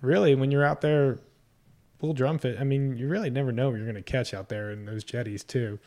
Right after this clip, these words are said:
It's, that's the cool thing about fishing for those big fish. And, I mean, I've seen cobia caught out there. You know, you could h-, hook a big shark. It's a cool area to fish. It's a great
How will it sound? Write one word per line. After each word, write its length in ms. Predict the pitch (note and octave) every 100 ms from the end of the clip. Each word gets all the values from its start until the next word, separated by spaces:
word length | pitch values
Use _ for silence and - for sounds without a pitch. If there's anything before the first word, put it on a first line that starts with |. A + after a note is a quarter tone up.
| _ _ _ _ _
It's, 220 | - B2+ -
that's 300 | C#3 C#3+ -
the 60 |
cool 220 | - D#3+
thing 200 | D3 C#3+ C3
about 420 | A#2+ C3 B2 -
fishing 240 | C#3+ C#3
for 80 | B2+
those 180 | B2+ A#2+
big 260 | A#2 C3
fish. 440 | - C3+ C3 C3 -
And, 240 | A2+ A2 - _ - _ _
I 40 | C3+
mean, 200 | C3 C3
I've 160 | B2+
seen 240 | - C3+ C3
cobia 400 | B2+ B2+ B2+ B2
caught 220 | - B2
out 200 | B2 A#2+
there. 480 | C3 C3 C3 B2 A2 -
You 120 | A#2+
know, 60 | A#2
you 100 | A#2+
could 320 | - - A#2
h-, 120 | C3+ - -
hook 140 | C3+
a 20 |
big 180 | A#2+ A#2+
shark. 540 | - A#2+ A#2+ A#2 A#2 - _ _
It's 180 | E3 D#3
a 60 | D#3+
cool 260 | - G3+ D3
area 300 | D#3 D#3+ D#3
to 80 |
fish. 480 | C3+ D#3+ D#3+ D#3 -
It's 200 | B2 B2+
a 120 | A#2+ G#2 - - _
great 420 | D3 D3+ D3